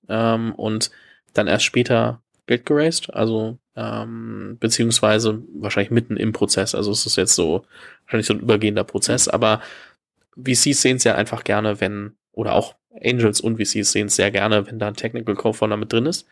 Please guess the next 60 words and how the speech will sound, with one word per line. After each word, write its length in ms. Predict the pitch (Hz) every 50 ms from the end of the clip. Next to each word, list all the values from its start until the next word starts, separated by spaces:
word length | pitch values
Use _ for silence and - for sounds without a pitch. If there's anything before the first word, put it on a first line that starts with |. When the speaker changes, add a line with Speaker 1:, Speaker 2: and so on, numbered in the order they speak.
| _ _ _ _ _ _ _ _ _ _ _ _ _ _ _ _ _ _ _ _
Speaker 1:
Was 300 | 78 80 - 117 117 110
antwortet 400 | 110 139 - 160 127 117 107 -
man 100 | 101 101
denn, 140 | 101 104 104
wenn 80 | 104
man 140 | 104 104 104
sagt, 200 | 107 98 101 -
„Ja, 300 | 110 101 101 - - - - -
äh, 120 | - - -
sorry, 380 | - - - 127 120 120 110
aber 180 | - - - 98
ihr 100 | 104 104
seid 160 | 117 110 110
jetzt 160 | - 120 -
nicht 140 | 120 113 -
das 100 | 113 113
typische 380 | - - 117 123 113 - 117 110
Team, 240 | - 117 117 117 113
ihr 100 | 107 107
habt 300 | 117 - - - - -
keinen 180 | - - 117
Technical 400 | 113 - 113 - - 110 - 110
Co-Founder, 480 | 110 - - 113 113 - 123 117 113 110
warum 160 | 113 110 110
sollten 240 | 113 113 107 - 113
wir 80 | -
euch 160 | - 113 - -
glauben, 240 | - 104 113 117
dass 140 | 117 110 -
ihr 60 | 117
eine 80 | 110 107
gute 160 | 110 117 -
Software 280 | - - 123 - - 117
bauen 220 | - - - 110
könnt?“ 240 | - - 123 - - _ _ _ _ _ _ _ _ _ _ _ _ _ _ - -
Speaker 2:
Für 180 | - - - 127
uns 240 | 131 135 147 -
war 140 | - 120 117
da 180 | 117 113 113 107
echt 220 | - 110 101 -
klar, 340 | - - 104 110 113 117 110
wenn 80 | 110 107
wir 80 | 107
den 240 | 104 104 104 104 98
Technical 380 | - 113 107 - 110 104 101 -
Co-Founder 480 | - 110 113 113 - 110 104 95 -
einfach 180 | - 104 - 104
noch 100 | 101 104
nicht 220 | 104 101 - -
haben, 320 | - 92 98 - 147 160 - - _ -
na, 180 | - 101 98 95
wir 120 | 95 92
haben, 180 | 92 95 95 98
ich 60 | 98
glaub, 260 | - 101 - - -
parallel 480 | - - 98 104 104 101 110 117 120 117
mit 280 | 110 110 110 - - -
Leuten 240 | 110 110 107 107 104
aus 220 | 110 113 107 -
dem, 260 | 104 98 98 98 98